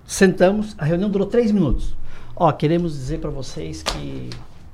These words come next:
essa proposta de vocês de discutir uma, uma forma de paridade da taxa não é possível." "É isso?" "Sim, é isso." Travou a negociação naquele momento e a partir daquele momento não houveram mais reuniões.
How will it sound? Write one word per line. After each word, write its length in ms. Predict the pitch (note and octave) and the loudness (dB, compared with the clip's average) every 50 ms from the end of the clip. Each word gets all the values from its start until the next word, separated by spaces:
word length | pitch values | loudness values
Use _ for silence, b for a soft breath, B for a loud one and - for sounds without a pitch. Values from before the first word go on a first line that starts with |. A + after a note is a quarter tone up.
| - - | -10 -8
essa 220 | D3+ C3+ - D3 | -8 -8 -8 -10
proposta 460 | - C#3 C3 A#2+ - D3 C#3 - - | -10 -10 -10 -6 -6 -6 -6 -6 -8
de 100 | C3+ C3 | -10 -10
vocês 460 | B2 B2+ B2+ B2 - - C#3+ C#3 B2+ A#2 | -8 -8 -10 -10 -8 -8 -8 -8 -8 -8
de 80 | A#2 | -8
discutir 500 | A#2+ B2 B2 - - A#2+ - - - D3 | -10 -10 -12 -12 -12 -12 -10 -8 -6 -4
uma, 240 | C3 B2 A#2 A2 G#2+ B B B B B B | 0 0 0 0 0 B B B B B B
uma 100 | B C#3 | B -2
forma 300 | A#2+ - D#3 D3+ D3 C#3+ | 0 0 0 0 0 2
de 100 | B2+ B2 | 0 0
paridade 680 | A2+ G#2+ - D3+ D3+ D3+ C#3+ B2 B2 C#3 D3 D3+ C#3 C#3 | 0 4 6 6 8 8 6 4 4 2 2 2 0 -2
da 140 | C3 C3+ B2 | -4 -4 -4
taxa 340 | - - C#3+ C#3 - D3 C3+ | -4 -2 -4 -2 0 2 6
não 320 | C3 C#3+ D#3+ F#3 F#3 F3+ | 8 8 10 10 8 6
é 40 | E3+ | 4
possível." 460 | E3+ - D3+ - - A#2 G#2 - - - - - - - b b b b b b | 2 0 -4 -6 -6 -8 -8 -8 -10 -14 -14 -14 -14 -16 b b b b b b
"É 100 | b F3 | b 6
isso?" 300 | E3 G#3+ A#3+ - - - - - | 8 6 6 4 -2 -6 -12 -10
"Sim, 300 | - - - E3+ D3+ G#2+ G#2+ | -8 -2 2 2 4 4 6
é 80 | C3 | 4
isso." 320 | C#3 A#2+ G2 - - - - - - - - - - - - - - - - - - - - - - - - - - - - - - - - - - - - | 4 4 2 0 -6 -14 -18 -20 -20 -20 -20 -20 -20 -20 -20 -20 -20 -20 -20 -20 -16 -12 -12 -10 -8 -8 -10 -10 -10 -10 -12 -12 -14 -14 -16 -18 -18 -6 -2
Travou 380 | - F#3 F#3+ F3+ C3 B2 E3+ G#3+ | 2 2 4 4 4 4 6 6
a 60 | G3 | 6
negociação 520 | F3 E3 E3 D#3 - - D3 - F#3 F#3 E3+ | 4 2 0 -2 -4 -6 -6 -2 0 2 4
naquele 440 | D3+ F#3 A#3+ C4 - - A3 G#3 | 6 6 6 6 6 6 6 6
momento 360 | G3+ F3+ E3 E3 F#3+ G#3 - - | 6 6 6 4 2 2 2 0
e 40 | |
a 40 | F3+ | 0
partir 240 | - F#3+ E3+ D#3+ G#3 | 0 0 0 2 2
daquele 240 | G#3+ G3+ G3 G#3 G3+ | 2 4 4 6 6
momento 320 | F3 E3 F3+ G3+ F#3+ F#3 | 8 8 8 8 8 8
não 220 | F3+ F3 G#3 A#3+ A#3+ | 6 6 6 6 6
houveram 380 | A3 F#3 D3 F3+ F#3 F3 F3 | 4 6 6 6 6 6 4
mais 240 | D#3 D#3 D#3 D3 B2+ | 4 2 2 2 0
reuniões. 340 | D3 C#3 B2 A#2 G2+ - | 0 -2 -2 -2 -4 -6